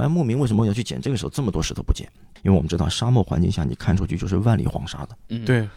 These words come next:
Speaker 1: 当你在一片很干净的金色的沙地里面发现一块这么小的石头，那就很奇怪。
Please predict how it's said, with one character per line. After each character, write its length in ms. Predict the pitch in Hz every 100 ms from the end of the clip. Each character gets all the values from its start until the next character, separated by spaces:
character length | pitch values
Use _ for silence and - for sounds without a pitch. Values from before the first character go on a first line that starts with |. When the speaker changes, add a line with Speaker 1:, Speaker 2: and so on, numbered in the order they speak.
| -
Speaker 1:
当 140 | 143
你 120 | 139
在 120 | 92 113
一 80 |
片 140 | - 120
很 240 | - -
干 200 | - 123
净 160 | 127 123
的 80 | 92
金 200 | - 123
色 140 | -
的 100 | 98
沙 220 | 92 110
地 80 | 117
里 80 | 104
面 140 | 76
发 160 | - 117
现 120 | 120
一 40 | 110
块 100 | 117
这 140 | 185
么 100 | 135
小 160 | - 53
的 60 |
石 120 | - -
头， 120 | - - - -
那 120 | 110
就 120 | 107
很 180 | - 73
奇 220 | - -
怪。 120 | -